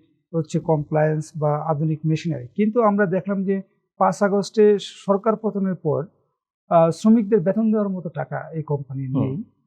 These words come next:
Speaker 1: এবং বিভিন্ন কোম্পানিতে তার হচ্ছে হিউজ পরিমাণ গ্যাস বিল বাকি।
Speaker 2: বাকি।
Speaker 1: তো তাহলে বেক্সিমকো গ্রুপ যে ব্যাংক থেকে এই টাকাগুলি নিয়েছে,
Speaker 2: হুম।
Speaker 1: তো সে টাকা আসলে করছে কি? সেই টাকা কোথায় গেছে? আপনি
Speaker 2: মানে
Speaker 1: কিছু বলতে পারবেন
Speaker 2: ওই
Speaker 1: এই বিষয়ে?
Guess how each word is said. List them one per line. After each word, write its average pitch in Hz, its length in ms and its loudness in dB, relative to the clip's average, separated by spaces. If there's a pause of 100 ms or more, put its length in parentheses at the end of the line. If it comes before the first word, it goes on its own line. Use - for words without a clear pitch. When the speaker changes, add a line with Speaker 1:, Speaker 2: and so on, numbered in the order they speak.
(280)
Speaker 1:
এবং 175 360 0 (200)
বিভিন্ন 220 360 2
কোম্পানিতে 202 640 2
তার 175 360 2
হচ্ছে 175 220 -4
হিউজ 214 400 2
পরিমাণ 180 500 2
গ্যাস 165 300 -2
বিল 151 240 0
বাকি। 139 420 -6
Speaker 2:
বাকি। 113 280 -4 (140)
Speaker 1:
তো 190 80 2
তাহলে 233 340 4
বেক্সিমকো 226 460 0
গ্রুপ 214 240 -2
যে 208 80 -2
ব্যাংক 165 340 0
থেকে 220 200 -2
এই 196 60 4
টাকাগুলি 190 500 -2
নিয়েছে, 165 500 0
Speaker 2:
হুম। 113 240 0 (240)
Speaker 1:
তো 208 60 0
সে 220 160 2
টাকা 220 240 -2
আসলে 214 220 -2
করছে 233 420 -6
কি? 131 180 -16
সেই 185 200 -6
টাকা 185 240 -6
কোথায় 185 360 -6
গেছে? 135 260 -12
আপনি 147 320 -6 (440)
Speaker 2:
মানে 127 160 -8
Speaker 1:
কিছু 165 240 -6
বলতে 165 300 -4
পারবেন 202 220 -4
Speaker 2:
ওই 147 60 2
Speaker 1:
এই 151 120 0
বিষয়ে? 143 280 -10